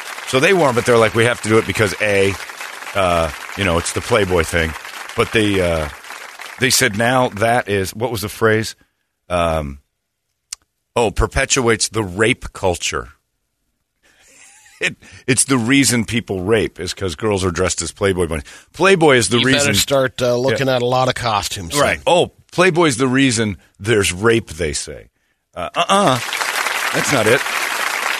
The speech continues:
Speaker 1: It's, uh, yeah, that's what, so they're saying that that's it. And the reason why is because all these woke people just watched the documentary on Netflix about Hugh Hefner,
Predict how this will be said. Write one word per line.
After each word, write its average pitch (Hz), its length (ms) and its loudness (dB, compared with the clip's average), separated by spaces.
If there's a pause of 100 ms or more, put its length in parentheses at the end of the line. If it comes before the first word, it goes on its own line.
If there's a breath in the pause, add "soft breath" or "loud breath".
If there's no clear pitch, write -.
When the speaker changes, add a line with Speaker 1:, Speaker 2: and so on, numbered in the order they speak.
(800)
Speaker 1:
It's, - 260 0
uh, 107 140 0
yeah, 110 220 4
that's 104 220 0
what, 98 140 0
so - 160 2
they're 101 100 2
saying 107 260 0
that 95 120 -2
that's 101 200 2
it. 107 100 4
And 120 220 0
the 117 140 0
reason 127 320 0
why 120 180 4
is 113 80 -2
because 101 300 -4
all 110 100 4
these 101 180 0
woke 110 340 2
people 95 280 -2
just 87 220 -6
watched 95 400 -2
the 95 100 2
documentary 90 720 -4
on 80 180 -4
Netflix 92 440 -4
about 78 180 -4
Hugh 92 160 -4
Hefner, 80 420 -4